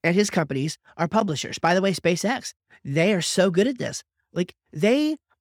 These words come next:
all of their rocket launches, I don't know if you know this, all of their rocket launches are on YouTube. Every time they do a launch, they, they run through, like, a two or three hour sequence of, of actually explaining different things and bringing in different people. And, and these things get millions of views. His company, they are publishers,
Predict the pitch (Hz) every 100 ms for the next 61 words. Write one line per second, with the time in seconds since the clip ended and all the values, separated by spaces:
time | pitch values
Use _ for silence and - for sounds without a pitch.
0 | _ _ - 175 220 294 262 233 170 185
1 | - 208 233 285 196 208 185 160 156 156
2 | - - 180 220 240 180 160 175 - 151
3 | 147 135 151 156 170 185 226 156 - _
4 | _ - 202 247 240 226 202 214 202 196
5 | 254 247 - 185 160 214 214 226 247 254
6 | 226 185 - 262 247 247 233 214 202 -
7 | 226 - 147 - - _ - - - 175
8 | 165 175 175 190 185 160 - 180 208 208
9 | 202 202 202 190 202 185 139 180 202 196
10 | 190 185 185 170 190 190 196 170 - 180
11 | 202 208 214 202 - 165 170 202 208 185
12 | 156 202 139 - _ _ _ 190 175 -
13 | 208 180 131 156 165 - 170 165 151 -
14 | - -